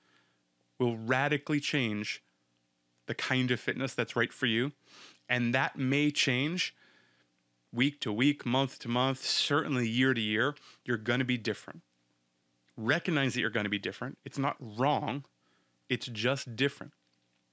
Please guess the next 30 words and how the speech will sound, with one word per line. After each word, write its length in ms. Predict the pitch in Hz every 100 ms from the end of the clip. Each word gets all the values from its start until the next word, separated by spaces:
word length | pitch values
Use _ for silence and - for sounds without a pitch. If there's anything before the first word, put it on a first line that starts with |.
| _ -
You 160 | 139 127
are 80 | 123
a 120 | 110
growing 500 | 107 120 131 143 160
and 100 | 117
evolving 500 | 104 113 117 120 123
human 280 | 139 120 113
being. 320 | 110 110 131 - - -
It's 160 | 113 123
important 600 | 113 - - 143 185 156
that 80 |
you 120 | 131 117
be 140 | 117
attended 480 | - - 143 131 101
to 200 | 117 113 - - -
and 100 | 117
that 200 | 120 -
you 320 | 117 147 185
take 260 | - 175 156
care 240 | - 170
of 100 | 151
yourself 520 | 139 - 120 160 - - - -
and 260 | - 120 113
give 240 | 127 170
yourself 420 | 170 151 - 135 120
the 80 |
grace 600 | 123 123 110 135 147 -
and 180 | - 127
the 80 | 117
room 400 | 113 131 113 104